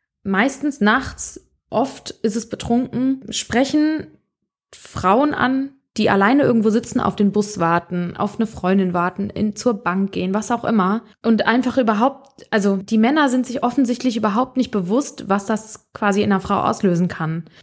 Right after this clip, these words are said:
Dass man Angst bekommt, weil man eben halt alleine ist, weil man Angst hat, vergewaltigt wer-, zu wer-, werden zu müssen. Natürlich passiert das nicht.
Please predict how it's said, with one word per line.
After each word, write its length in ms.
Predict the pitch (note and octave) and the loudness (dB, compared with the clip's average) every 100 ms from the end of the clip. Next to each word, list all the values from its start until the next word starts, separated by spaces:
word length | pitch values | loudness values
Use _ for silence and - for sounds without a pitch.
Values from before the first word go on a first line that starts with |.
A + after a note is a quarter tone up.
| - | -10
Dass 220 | - G3 F#3+ | -2 0 2
man 320 | F#3+ F#3+ F#3+ - | 0 0 -4 -4
Angst 260 | G#3+ B3 - | -2 -2 -2
bekommt, 400 | - - F#3+ F#3 | -2 0 0 2
weil 140 | F#3 | 2
man 200 | F#3 F#3 | 2 -2
eben 380 | - G3 F#3 F3 | 0 0 0 -4
halt 400 | F3+ F3 - - _ _ _ | -4 -6 -8 -18 _ _ _
alleine 540 | - G#3 A3+ A3 G3 - | -2 2 4 4 4 4
ist, 420 | F#3 F3+ - - | 2 0 -6 0
weil 160 | F#3 | 0
man 500 | F3+ F3+ F3+ F3+ - - - _ - - - - | 2 0 -2 -4 -8 -16 -20 _ -18 -18 -18 -2
Angst 300 | A3 G3+ - | 0 2 0
hat, 100 | G#3 | -2
vergewaltigt 600 | A3 G#3+ A3+ A#3 G#3 - | 0 2 2 0 -2 -2
wer-, 180 | F#3 F#3+ | -2 -2
zu 160 | - | -2
wer-, 260 | G3 F#3+ - | 0 -2 -2
werden 220 | F#3+ G3 | -2 -2
zu 140 | - | 0
müssen. 340 | G3+ F#3+ G#3+ G3+ - - | -2 0 -2 -2 -6 -6
Natürlich 540 | G3+ G3+ A3+ G#3 - - | -4 0 -2 -2 -8 -8
passiert 320 | G#3 - A3 | -4 -2 0
das 160 | F#3 | 0
nicht. 320 | F3+ E3+ - | 0 0 -6